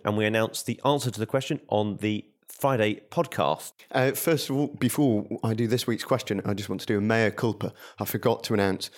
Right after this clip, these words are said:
Speaker 2: the winner of last week's mug, uh, the Progress mug, which we give away to the correct answer. Uh, Alex Greer won last week's, uh, got the, last week's question right,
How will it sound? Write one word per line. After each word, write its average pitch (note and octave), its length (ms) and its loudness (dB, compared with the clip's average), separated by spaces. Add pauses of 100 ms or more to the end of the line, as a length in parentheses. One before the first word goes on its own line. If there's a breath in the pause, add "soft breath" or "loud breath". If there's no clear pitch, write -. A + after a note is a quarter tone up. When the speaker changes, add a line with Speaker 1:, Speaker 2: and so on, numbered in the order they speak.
(140 loud breath)
Speaker 2:
the G2+ 100 4
winner G2+ 220 4
of G2 180 -4
last G2+ 200 -2
week's G2 300 -4
mug, G2+ 380 -2 (320 loud breath)
uh, F#2 280 2
the G2 120 0
Progress G#2 320 2
mug, A2 300 4
which G2 180 -2
we G#2 80 0
give A2+ 180 2
away F#2+ 240 4
to F#2+ 160 -4
the F2+ 240 -2 (220 soft breath)
correct G2+ 400 0
answer. F#2+ 280 -2 (300 loud breath)
Uh, G2 320 2
Alex B2 280 0
Greer G2+ 480 0 (260)
won F#2+ 440 -2
last G#2+ 260 -2
week's, - 280 -4
uh, G2 160 4
got G2 200 0
the, F2 140 -6
last A#2 200 0
week's B2 160 0
question C3+ 500 0
right, D3 180 0